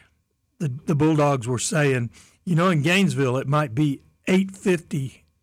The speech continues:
Speaker 2: in the morning, but in Athens, it's still ten to nine." <laughs> And, um, they had a lot of fun with us, and then Spurrier came, and they didn't have a whole lot of fun after that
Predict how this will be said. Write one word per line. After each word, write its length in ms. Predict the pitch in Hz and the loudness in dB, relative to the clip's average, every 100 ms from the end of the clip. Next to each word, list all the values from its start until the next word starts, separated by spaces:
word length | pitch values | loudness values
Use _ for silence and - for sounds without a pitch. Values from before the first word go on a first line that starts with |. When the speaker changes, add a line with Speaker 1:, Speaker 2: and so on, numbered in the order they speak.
| _ _ _ - | _ _ _ -6
Speaker 2:
in 140 | 160 | 0
the 60 | 139 | 2
morning, 440 | 147 139 113 107 - _ - _ _ | 2 2 -2 -4 -10 _ -20 _ _
but 140 | - 147 | -2 0
in 120 | 143 | 2
Athens, 440 | 165 165 175 127 | 2 0 -2 -2
it's 120 | 143 - | -4 -8
still 300 | - 151 - - | -6 -4 -4 -4
ten 260 | 156 151 | 0 0
to 80 | 156 | 2
nine." 400 | 143 107 85 92 - 156 151 - | 0 -2 -6 -10 -16 -18 -18 -12
<laughs> 240 | - - - _ - | -12 -12 -16 _ -10
And, 220 | 190 190 | -6 -4
um, 400 | 190 185 135 113 - _ _ - | -6 -4 -4 -6 -12 _ _ -8
they 220 | 143 151 | -2 0
had 120 | 156 | 0
a 40 | 127 | 2
lot 240 | 135 156 | 2 0
of 80 | - | 0
fun 300 | 196 180 147 | 0 2 2
with 180 | 127 123 | 0 -2
us, 220 | 113 - _ _ _ _ | -4 -10 _ _ _ _
and 100 | 190 | -6
then 100 | 190 | -4
Spurrier 520 | 156 - 180 165 135 113 | -6 -4 0 0 0 -4
came, 400 | - 135 123 117 | -4 -4 -2 -4
and 100 | 117 | -4
they 80 | |
didn't 200 | 123 156 | -2 -2
have 240 | 151 175 147 | -2 -2 -4
a 40 | |
whole 240 | 127 139 127 | -4 -4 -4
lot 180 | 131 | -6
of 80 | 123 | -8
fun 420 | - 139 120 101 - - - _ 196 | -6 -4 -2 -6 -10 -20 -20 _ -6
after 340 | 139 - 143 | -6 -4 -2
that 380 | 127 120 98 | 0 -2 -4